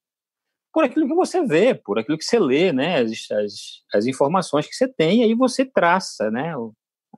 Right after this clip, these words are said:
você categoriza, né, você cria suas categorias e estabelece o seu juízo. Então, tranquilo, é assim que funciona. Porém, porém, quando a gente olha para as Escrituras, a gente olha para o Evangelho,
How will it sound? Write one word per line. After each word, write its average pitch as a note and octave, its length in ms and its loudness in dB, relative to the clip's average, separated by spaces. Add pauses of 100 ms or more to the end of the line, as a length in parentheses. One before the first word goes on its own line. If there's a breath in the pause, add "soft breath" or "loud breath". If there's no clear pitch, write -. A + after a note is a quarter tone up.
(120)
você - 220 -8 (560)
categoriza, D3+ 880 -2
né, B2 220 -6
você - 200 -10
cria E3+ 300 0
suas - 260 -2
categorias C#3 760 0
e E3 40 -4
estabelece C3 720 0 (420)
o E3+ 100 0
seu E3+ 200 0
juízo. C3+ 480 0 (100)
Então, D4+ 340 -2
tranquilo, G#3+ 440 0
é G3 40 2
assim - 200 -4
que - 80 -20
funciona. C3+ 480 -2 (600 loud breath)
Porém, A#2 560 0 (1400)
porém, F#2+ 440 -2 (580)
quando C3 180 0
a A2 40 -2
gente B2 260 -4
olha A2+ 140 2
para A2+ 100 -4
as G#2 80 -4
Escrituras, - 840 -8 (460)
a G#2 60 0
gente B2 260 0
olha G#2+ 120 4
para A2+ 120 -2
o G#2+ 60 4
Evangelho, F2+ 580 -2